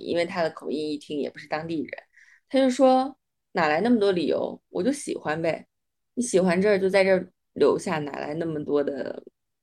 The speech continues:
考虑？”就会忽然觉得，嗯，嗯，我们两个人就要思前想后，做很多的斗争，要去说服很多的人，但是对他来说就是一个很轻松的决定。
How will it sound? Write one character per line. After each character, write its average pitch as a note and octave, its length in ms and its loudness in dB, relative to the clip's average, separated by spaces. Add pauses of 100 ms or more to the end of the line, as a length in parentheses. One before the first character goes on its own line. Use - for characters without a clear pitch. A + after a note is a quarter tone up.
考 - 320 -10
虑？” C3+ 240 -4 (480)
就 F#3+ 140 4
会 F#3 300 6
忽 - 200 0
然 E3+ 200 6
觉 D3 180 6
得， C#3+ 380 4
嗯， D3+ 340 -6 (1080)
嗯， D#3+ 440 -2
我 D#3 100 2
们 D#3+ 340 0
两 C#3+ 220 4
个 C#3+ 60 0
人 D3 200 2
就 F#3+ 80 0
要 D#3+ 140 4
思 F3 200 -4
前 E3+ 260 -2
想 F3 220 -6
后， D#3 260 0
做 E3 200 0
很 E3+ 120 -2
多 A2+ 140 2
的 D3+ 120 4
斗 D#3 220 2
争， D#3 220 -4
要 D3 240 -4
去 D#3+ 180 -14
说 E3 220 0
服 D#3+ 120 -8
很 F#3+ 180 -6
多 F#3+ 160 4
的 E3 100 4
人， F#2+ 220 -4
但 E3+ 140 2
是 E3 120 -4
对 E3 180 2
他 E3+ 160 -4
来 D3 160 -2
说 D3 240 -6
就 D3+ 160 -6
是 C#3+ 180 -12
一 B2+ 120 -2
个 C#3 180 -2
很 D3+ 160 -16
轻 E3 260 -10
松 F3+ 160 -6
的 D#3+ 120 -6
决 - 180 -8
定。 - 160 -14